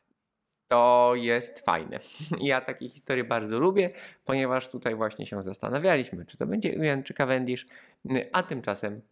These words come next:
a tymczasem nie. <laughs> Zatem, e, w tych sprinterskich pojedynkach również trochę się działo i póki co są one nieprzewidywalne i tak naprawdę wygrana Arnaud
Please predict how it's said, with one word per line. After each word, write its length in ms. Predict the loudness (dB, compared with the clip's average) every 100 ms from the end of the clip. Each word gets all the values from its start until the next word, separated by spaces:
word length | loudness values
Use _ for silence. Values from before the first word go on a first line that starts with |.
| _
a 120 | -8
tymczasem 640 | -6 -6 -6 -8 -6 -4 -2
nie. 260 | 0 -2 -2 -4 -2 -4
<laughs> 440 | -6 -10 -12 -6 -2
Zatem, 600 | 2 0 0 -4 -4 -8
e, 40 | -6 -4 -4 -4 -6 -8 -12
w 100 | -12
tych 280 | -6 -6 -8 _
sprinterskich 800 | _ -6 0 0 0 -6 -12 -8
pojedynkach 580 | -4 -2 -2 -2 -4 -2
również 440 | -4 -2 -2 -4 -10 -4
trochę 420 | 0 0 -2 -6
się 240 | -6 -6 2
działo 380 | 2 2 0 -6 -14 -12
i 100 | -8
póki 300 | -6 -8 -6
co 140 | -6
są 200 | -4 -4
one 320 | -2 0 0 -2 -8
nieprzewidywalne 1080 | -4 -4 -4 -6 -6 -6 -2 -2 -2 -4 -6 -8 -18 -20 _
i 100 | -2
tak 160 | 0 0
naprawdę 680 | 0 0 0 2 2 2 2 -4 -16 _ _ _ _ _ -6
wygrana 540 | -2 0 2 2 2
Arnaud 380 | 0 0 0 0